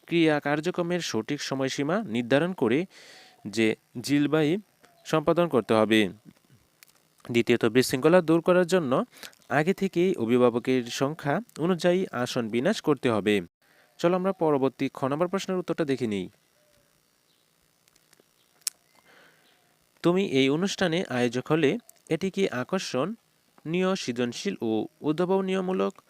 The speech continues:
করার জন্য কি কি উদ্যোগ গ্রহণ করবে? উত্তর, আমি স্কুলে অনুষ্ঠানে আয়োজক হলে ক্রিয়া কার্যক্রম বৈচিত্র্যার্জন অনুষ্ঠানের প্রতিটি ধাপের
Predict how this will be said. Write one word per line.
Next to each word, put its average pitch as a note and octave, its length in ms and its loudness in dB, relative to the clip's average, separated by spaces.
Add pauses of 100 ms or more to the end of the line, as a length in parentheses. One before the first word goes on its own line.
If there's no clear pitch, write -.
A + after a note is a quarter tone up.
(200)
করার C3 380 2
জন্য C3+ 320 -4
কি E3+ 120 -8
কি G3+ 300 -4
উদ্যোগ A#2+ 340 -4 (140)
গ্রহণ A#2 260 2
করবে? G#2+ 360 2 (760)
উত্তর, D3+ 360 -4 (320)
আমি E3 260 -2
স্কুলে G3 280 -2
অনুষ্ঠানে F#3 580 -4 (100)
আয়োজক D3+ 380 -2
হলে C3+ 200 0 (360)
ক্রিয়া C#3+ 300 0
কার্যক্রম D3 600 -4 (360)
বৈচিত্র্যার্জন E3 1000 -2
অনুষ্ঠানের E3+ 480 -6
প্রতিটি D3+ 500 -6
ধাপের C#3 540 -2